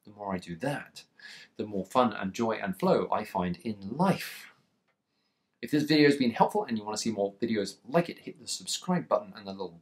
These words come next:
bell icon and you'll be notified of new videos. And if you are trying to escape the scapegoat role and want help with all those negative messages and the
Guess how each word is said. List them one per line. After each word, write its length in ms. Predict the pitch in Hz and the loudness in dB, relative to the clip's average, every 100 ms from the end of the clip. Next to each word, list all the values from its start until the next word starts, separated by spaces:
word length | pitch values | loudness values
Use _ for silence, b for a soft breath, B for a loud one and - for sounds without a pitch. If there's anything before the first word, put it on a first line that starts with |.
| - | -4
bell 160 | 165 | -2
icon 260 | 101 - 107 - | -2 -4 -6 -6
and 100 | 92 | -10
you'll 100 | 87 | -10
be 200 | 85 85 | -10 -10
notified 420 | 90 117 - 180 175 | -4 -4 -2 -4 -4
of 100 | 170 | -8
new 140 | 175 170 | -6 -2
videos. 520 | 160 101 131 190 - B B B | 0 0 -2 -6 -10 B B B
And 400 | 160 110 82 - B B B | -4 -2 -4 -10 B B B
if 160 | 120 | -6
you 240 | 143 196 180 | -2 -2 -2
are 260 | 139 117 107 | 2 2 0
trying 340 | 143 147 139 | 2 2 2
to 140 | 113 | -4
escape 380 | 107 - 170 - | -4 0 0 -2
the 200 | 127 110 | -6 -4
scapegoat 640 | - - 139 - 110 107 - | -4 -2 -2 0 2 2 0
role 460 | 202 180 131 113 - | 4 6 8 6 2
and 220 | 120 107 | -2 -2
want 240 | 101 - | -4 -4
help 400 | - - 170 - - | -12 0 2 2 -4
with 140 | 113 - | -18 -6
all 160 | 120 110 | -2 0
those 300 | 98 90 - 110 | 0 -2 -6 -14
negative 380 | 107 101 - 87 | -12 -10 -12 -10
messages 500 | 131 - - 90 - | -10 -10 -6 -6 -6
and 220 | 117 104 | -6 -6
the 120 | 87 | -6